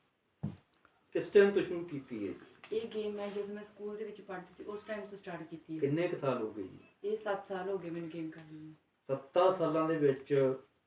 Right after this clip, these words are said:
Speaker 1: ਤੁਸੀਂ ਇਹ ਗੇਮ ਕਿੱਥੋਂ ਕਿੱਥੋਂ ਤੱਕ ਖੇਡੀ ਹੋ?
Speaker 2: ਇਹ ਮੈਂ ਪੰਜਾਬ ਦੇ ਹਰ ਇੱਕ ਜ਼ਿਲ੍ਹੇ ਵਿੱਚ ਇਹ ਗੇਮ ਖੇਡੀ ਤੇ ਪੰਜਾਬ ਦੇ ਜ਼ਿਲ੍ਹਿਆਂ ਤੋਂ ਬਾਹਰ ਵੀ ਗੇਮ ਖੇਡੀ ਹੈ।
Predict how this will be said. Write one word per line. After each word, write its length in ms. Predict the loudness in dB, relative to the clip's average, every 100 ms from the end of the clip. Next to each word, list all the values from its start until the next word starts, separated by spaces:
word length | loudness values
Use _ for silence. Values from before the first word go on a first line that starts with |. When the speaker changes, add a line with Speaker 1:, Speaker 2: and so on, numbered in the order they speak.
| _ _ _
Speaker 1:
ਤੁਸੀਂ 260 | -6 -2 6
ਇਹ 220 | 6 6
ਗੇਮ 600 | 2 2 0 0 -2 -4 -10 _
ਕਿੱਥੋਂ 320 | -10 -2 -2
ਕਿੱਥੋਂ 260 | 0 -4 -2
ਤੱਕ 320 | -2 -2 -6
ਖੇਡੀ 300 | -10 -8 -8
ਹੋ? 60 | -10 -14 _ _ _ _
Speaker 2:
ਇਹ 120 | -12
ਮੈਂ 140 | -10
ਪੰਜਾਬ 440 | -8 -6 -4 -4 -4
ਦੇ 100 | -8
ਹਰ 140 | -8
ਇੱਕ 140 | -10 -8
ਜ਼ਿਲ੍ਹੇ 260 | -6 -2
ਵਿੱਚ 160 | -4 -4
ਇਹ 80 | -8
ਗੇਮ 160 | -8 -8
ਖੇਡੀ 280 | -8 -8 -10
ਤੇ 100 | -10
ਪੰਜਾਬ 360 | -10 -10 -10
ਦੇ 60 | -10
ਜ਼ਿਲ੍ਹਿਆਂ 280 | -10 -10 -10
ਤੋਂ 100 | -10
ਬਾਹਰ 240 | -10 -10
ਵੀ 100 | -10
ਗੇਮ 240 | -10 -10
ਖੇਡੀ 220 | -10 -14 -14
ਹੈ। 140 | -16